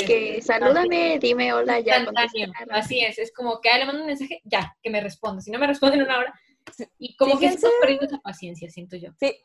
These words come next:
Speaker 3: fíjense que yo no lo veo como paciencia, sino el miedo al rechazo, ¿saben? O sea,
Speaker 2: Ujú.
Speaker 3: mm, el tiempo se vuelve más corto.
Speaker 2: La
Speaker 3: Entonces,
Speaker 2: incertidumbre. Ajá.
Speaker 3: exacto, o sea, entonces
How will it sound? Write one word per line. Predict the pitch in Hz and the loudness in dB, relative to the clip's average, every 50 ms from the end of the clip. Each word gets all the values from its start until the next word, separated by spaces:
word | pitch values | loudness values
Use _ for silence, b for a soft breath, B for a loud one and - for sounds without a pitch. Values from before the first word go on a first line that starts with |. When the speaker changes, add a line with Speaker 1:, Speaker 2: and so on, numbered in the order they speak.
| - 247 | -8 -6
Speaker 3:
fíjense | - 302 320 359 359 392 392 | -4 -2 -2 -2 -2 -4 -4
que | - 269 262 | 0 0 0
yo | 262 | 2
no | 285 302 | 2 2
lo | 294 277 | 2 2
veo | 254 254 254 | 2 2 0
como | 311 311 302 277 | -2 -4 -4 -4
paciencia, | - 202 208 - - 240 226 240 240 - 285 302 - - _ _ _ _ _ _ _ | -6 -6 -6 -6 -4 -4 -4 -4 -2 -4 -4 -4 -4 -8 _ _ _ _ _ _ _
sino | _ - 226 226 226 226 226 226 233 240 254 254 254 254 247 240 233 - - _ _ _ _ _ _ _ _ _ _ _ _ _ | _ -2 -2 0 0 0 2 2 2 4 4 4 4 4 4 4 2 0 -2 _ _ _ _ _ _ _ _ _ _ _ _ _
el | - 262 262 262 254 | 0 2 2 4 4
miedo | 254 247 247 269 | 4 4 6 4
al | 277 277 | 4 4
rechazo, | 254 226 202 - 226 208 208 - 185 | 2 0 0 0 -2 -2 0 -2 -6
¿saben? | - - 226 240 262 277 262 | -4 -4 -2 -2 -2 -2 0
O | 214 196 | 0 0
sea, | 202 - 220 202 196 196 190 185 180 160 - - _ - 233 _ _ _ _ _ _ _ _ | 0 2 2 2 4 4 4 4 2 0 -2 -6 _ -20 -20 _ _ _ _ _ _ _ _
Speaker 2:
Ujú. | - 226 226 | -8 -6 -6
Speaker 3:
mm, | 214 196 175 - | -6 -6 -4 0
el | - 233 226 190 | 0 0 0 0
tiempo | - 233 233 233 262 240 269 285 285 285 285 208 - - | 2 2 2 2 4 2 4 4 6 6 4 2 0 -2
se | - 240 | -2 0
vuelve | 220 226 240 247 254 | 2 2 4 4 2
más | 262 254 240 - - | 2 2 -2 -2 0
corto. | - 233 226 202 - - 180 165 - _ _ _ _ _ _ | 0 0 0 0 0 -2 -4 -4 -4 _ _ _ _ _ _
Speaker 2:
La | - 208 233 | -2 0 2
Speaker 3:
Entonces, | 240 226 214 254 240 | 4 4 4 4 4
Speaker 2:
incertidumbre. | 247 247 247 240 240 240 - 226 220 214 202 185 175 180 - _ | 2 2 2 0 -4 -4 -4 -8 -6 -4 -4 -4 -6 -8 -14 _
Ajá. | - 196 190 220 | -10 -2 0 0
Speaker 3:
exacto, | 202 190 254 240 233 - 233 208 202 | 2 4 2 2 4 4 4 4 4
o | 202 196 | 4 4
sea, | - 220 208 | 2 0 0
entonces | 208 226 226 226 214 220 269 262 254 254 - | 0 0 -2 -2 0 2 2 2 2 -2 -10